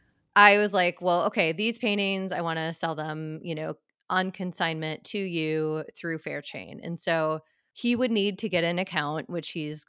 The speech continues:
in the process of doing, and then I consign the pieces to him.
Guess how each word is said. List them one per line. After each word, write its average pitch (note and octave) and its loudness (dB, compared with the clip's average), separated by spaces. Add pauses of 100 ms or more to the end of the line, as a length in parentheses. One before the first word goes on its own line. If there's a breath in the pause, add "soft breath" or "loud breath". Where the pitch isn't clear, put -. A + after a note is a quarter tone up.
in E3 -8
the D#3 -6
process D#3 -6
of E3 -4
doing, D3+ -6 (460)
and F#3 0
then F3 0
I F3+ 2
consign D#3+ -4 (280)
the F3 -4
pieces D#3 -6
to E3 -6
him. E3+ -4